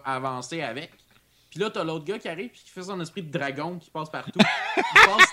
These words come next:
Speaker 1: direct à travers mon shield, me one-shot. Je suis comme, tu me niaises-tu, là ? C'est quoi votre jeu ? Genre, j-, j'ai un bouclier. Je peux-tu m'en servir ? Je m'en sers que ce soit son habilité su-,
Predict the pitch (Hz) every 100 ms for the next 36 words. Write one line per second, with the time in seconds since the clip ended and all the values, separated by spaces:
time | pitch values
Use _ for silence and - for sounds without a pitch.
0 | - 170 233 233 233 196 180 180 185 170
1 | 165 214 196 165 165 160 165 214 202 -
2 | - 151 135 131 151 147 170 226 202 156
3 | - 381 381 302 392 - 165 262 392 175
4 | 151 151 226 277 151 160 156 151 143 143
5 | 147 135 135 - 143 196 202 175 - 190
6 | 190 196 254 180 _ _ _ - 147 139
7 | 208 226 196 185 151 226 359 185 139 151
8 | 151 165 262 185 175 165 190 190 170 160
9 | 151 147 185 180 170